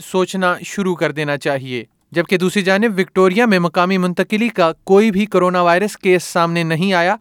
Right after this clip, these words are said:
जबकि गुज़िश्ता चौबीस घंटों के दौरान रियासत में सत्रह हजार से जायद टेस्ट किए गए हैं। वफाकी चीफ मेडिकल ऑफिसर प्रोफेसर पॉल केली का कहना है, ऑक्सफोर्ड एस्ट्राजेनेका वैक्सीन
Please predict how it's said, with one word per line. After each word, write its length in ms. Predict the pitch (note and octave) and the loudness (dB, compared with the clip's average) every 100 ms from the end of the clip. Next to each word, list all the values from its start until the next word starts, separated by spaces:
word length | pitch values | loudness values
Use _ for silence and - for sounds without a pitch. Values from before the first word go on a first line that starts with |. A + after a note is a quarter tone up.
| _ | _
जबकि 240 | E3 E3+ G3 | -4 -2 -2
गुज़िश्ता 540 | F3+ F#3 - G#3 G3 - - | 0 0 2 2 2 0 -2
चौबीस 340 | G3 F#3 F#3 | 0 0 -2
घंटों 300 | F#3 F3+ G#3 | 0 0 0
के 140 | G3 F#3 | 0 2
दौरान 420 | F#3 F#3+ F#3 G3+ _ _ D#3+ | 4 4 2 -2 _ _ -2
रियासत 480 | F3+ F#3 - B3+ | 2 2 0 0
में 180 | F#3+ F3 - _ _ | 0 0 -4 _ _
सत्रह 360 | - G3+ A#3 A#3 | -4 0 2 2
हजार 380 | F#3+ E3+ F#3+ G#3+ | 2 2 2 2
से 220 | - F3+ | 0 -2
जायद 300 | D#3+ F#3 E3+ _ - | 2 2 0 _ 0
टेस्ट 280 | F3+ - | 0 -2
किए 280 | - E3+ D#3+ | -8 0 0
गए 180 | D3 C#3 | 0 -2
हैं। 240 | C3+ C3 A#2+ _ _ _ _ _ D3+ | -2 -4 -6 _ _ _ _ _ -6
वफाकी 480 | F3 G3 G3 B3 A#3 | -2 0 -2 -4 -6
चीफ 360 | - A3 G#3+ | -6 -8 -4
मेडिकल 400 | F#3 F#3 F#3+ G3+ | -4 -2 -2 0
ऑफिसर 480 | F3+ E3+ G3 F3+ E3 D3+ | 0 -2 -4 -2 -4 -6
प्रोफेसर 500 | F3+ E3+ F#3+ - F#3+ | -8 -2 -2 0 -4
पॉल 360 | F3 F3+ F3+ F#3 | -2 0 0 0
केली 320 | - F3+ G3+ | -2 -2 -2
का 160 | G3 E3 | -4 -4
कहना 360 | F3+ F3 A3 | -2 0 0
है, 180 | G3 G#3 _ F3+ | 0 -2 _ 2
ऑक्सफोर्ड 560 | G3+ - - A#3 A#3 - | 2 0 0 2 2 -2
एस्ट्राजेनेका 760 | F#3+ - G3+ F3 F#3+ G3 G#3 | -4 0 0 0 -2 0 0
वैक्सीन 520 | F#3 F#3 - G#3+ F3 | 0 -2 -2 -4 -4